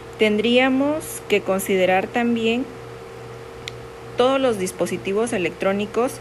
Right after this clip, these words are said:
que sean, eh, fáciles de adaptarse al aprendizaje de nuestros alumnos. Recuerden que son recursos muy valiosos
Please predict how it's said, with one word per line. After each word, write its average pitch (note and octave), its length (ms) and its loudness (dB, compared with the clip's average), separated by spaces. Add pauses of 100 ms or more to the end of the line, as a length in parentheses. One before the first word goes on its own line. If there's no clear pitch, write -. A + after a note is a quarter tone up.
(480)
que G3 120 4
sean, G#3+ 680 2 (180)
eh, F3+ 380 2 (120)
fáciles A#3 760 0 (440)
de F#3 100 4
adaptarse G#3 960 0 (420)
al F3+ 200 4
aprendizaje F3+ 800 0
de G#3+ 140 0
nuestros E3 580 -4
alumnos. G3 560 2 (560)
Recuerden G3+ 580 2
que G3+ 460 0 (600)
son A3+ 680 2
recursos G#3+ 720 0
muy G#3 200 -2
valiosos G#3+ 760 0